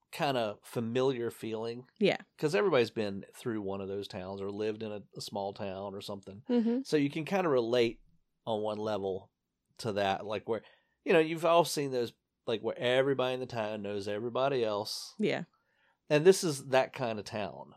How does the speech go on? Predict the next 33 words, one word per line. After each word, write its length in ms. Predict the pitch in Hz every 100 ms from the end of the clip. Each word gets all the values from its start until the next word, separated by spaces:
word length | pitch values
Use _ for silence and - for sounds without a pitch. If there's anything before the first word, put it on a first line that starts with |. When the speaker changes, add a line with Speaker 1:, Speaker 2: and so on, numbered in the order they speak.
| -
Speaker 2:
Yeah, 240 | 214 143
definitely. 540 | 147 156 175 - 143 165
Speaker 1:
You 100 | 104
know? 240 | 98 98 _ _ _ _ _ _ _ _ _ _ _ _ _ _ _ _ _ _ -
So 200 | - 139
that, 300 | 156 156 160
that, 160 | 160 - - _ -
I 80 | 151
think 200 | 208 170
that's 180 | 156
one 160 | 165 151
of 120 | 127
the 200 | 131 117 98
things 340 | 131 107 101
that 100 | 101
it 60 | 101
has 200 | 113 104
really 160 | 98
going 440 | 87 113 113 110 95
for 280 | - -
it, 80 | - _ _
is 240 | 117 107 101
it's 140 | 95
kinda 220 | - 143 120
relatable 840 | 101 104 98 104 104 87 80 - - _ -
Speaker 2:
Yeah. 300 | 160 139 165 -
Speaker 1:
to, 380 | 123 107 82 -
you 120 | 139
know, 300 | 101 90 92 -
on 140 | 117
that 180 | 107 98
level. 380 | 101 98 101 - _ _ _
And 340 | 123 107 104